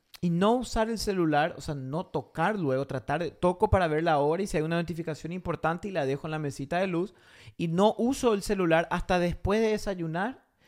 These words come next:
después de tener nuestro tiempo de devocional y de hacer la cama y estar todo,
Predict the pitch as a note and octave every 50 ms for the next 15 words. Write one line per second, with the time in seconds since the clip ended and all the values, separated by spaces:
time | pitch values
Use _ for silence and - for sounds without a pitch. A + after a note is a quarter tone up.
0 | _ _ _ _ D3+ D#3 - - F3 F3+ F3+ F3+ F#3 E3+ E3 E3 E3+ F3 F#3 F3+
1 | - E3 D#3 - D3+ D3+ D#3+ D#3+ E3 E3+ E3 D#3+ D#3+ D#3 D#3 D#3+ - - E3 C#3
2 | C#3 D3+ E3 F3+ F#3+ G3 F#3 D#3 D#3 D3 C#3+ C#3 - E3 D#3+ D#3+ D#3+ D3+ - -
3 | F3 E3+ F#3 F#3+ G3 F#3 F3+ E3+ - F3 E3+ - G#3+ A3 A#3 A#3+ -